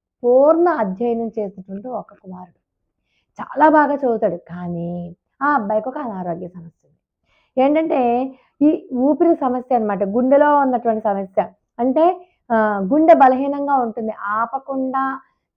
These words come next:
చదివితే ఏమైనా అవుతుందేమో అని చెప్పి భయం. అంటే, ఒక ఐదు నిమిషాల కంటే ఎక్కువ కనుక వేద పారాయణ చేస్తే కనుక అబ్బాయికి ఆయాసం వస్తుంది.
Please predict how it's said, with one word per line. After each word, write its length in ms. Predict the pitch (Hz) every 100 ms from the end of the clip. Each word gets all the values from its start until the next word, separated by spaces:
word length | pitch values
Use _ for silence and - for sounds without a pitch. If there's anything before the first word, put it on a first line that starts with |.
| -
చదివితే 680 | 240 247 233 269 269 - _ _ -
ఏమైనా 440 | 233 247 269 277
అవుతుందేమో 840 | 254 233 254 262 262 262 269 269 -
అని 200 | 302 302
చెప్పి 160 | 302
భయం. 400 | 247 240 302 294 - _ _ _ _
అంటే, 160 | 240 277
ఒక 120 | 311 311
ఐదు 200 | 254 240
నిమిషాల 400 | 247 240 277 277
కంటే 320 | 277 262 285
ఎక్కువ 280 | 247 262 254
కనుక 260 | 262 254
వేద 280 | 254 247 240 240
పారాయణ 360 | 240 240 240
చేస్తే 480 | 233 233 220 _ 240
కనుక 240 | 226 220 226
అబ్బాయికి 420 | 285 202 226 254
ఆయాసం 380 | 233 214 269 269
వస్తుంది. 320 | 180 _ 165